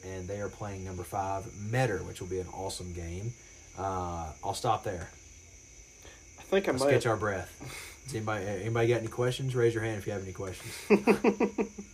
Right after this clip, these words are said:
Speaker 1: So the confusing thing is, most of the schools that we just listed, all of the schools that we just listed, other than Metter, uh,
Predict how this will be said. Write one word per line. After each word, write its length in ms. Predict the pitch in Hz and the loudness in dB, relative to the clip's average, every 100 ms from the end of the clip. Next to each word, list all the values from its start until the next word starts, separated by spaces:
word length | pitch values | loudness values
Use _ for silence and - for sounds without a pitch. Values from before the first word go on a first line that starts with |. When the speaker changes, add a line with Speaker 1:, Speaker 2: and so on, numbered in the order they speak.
| - - - - - - - - | -14 -12 -12 -16 -18 -18 -16 2
Speaker 1:
So 140 | 147 | 4
the 80 | 131 | 6
confusing 520 | 131 131 233 202 160 | 6 6 6 6 6
thing 300 | 139 139 131 | 6 6 6
is, 440 | 120 110 101 95 - - - - - - - - - - - - - - - - 107 | 6 6 4 -6 -10 -16 -20 -20 -20 -20 -20 -18 -18 -20 -20 -20 -20 -20 -20 -14 -2
most 280 | 120 175 - | 4 4 6
of 80 | 175 | 2
the 60 | 135 | 2
schools 360 | - 139 131 | 2 2 2
that 100 | 110 | 2
we 140 | 107 113 | 2 2
just 260 | 107 95 101 | 0 -4 -4
listed, 400 | 98 - 87 85 85 - - - | -6 -6 -8 -10 -14 -20 -16 0
all 360 | 101 117 185 220 | 4 8 10 10
of 60 | |
the 60 | 139 | 6
schools 260 | 151 151 131 | 2 2 2
that 60 | |
we 140 | 110 123 | 2 2
just 260 | 117 110 | 0 0
listed, 280 | 110 110 101 | 0 0 -2
other 200 | 90 107 | -2 -4
than 260 | 98 90 95 | -4 -6 -6
Metter, 360 | 98 90 78 - - - - - - - - - - - - - - - - - - | -6 -6 -10 -16 -20 -20 -20 -20 -20 -20 -20 -20 -20 -20 -20 -20 -20 -20 -20 -16 -6
uh, 480 | 98 87 82 78 | -2 -2 -2 -4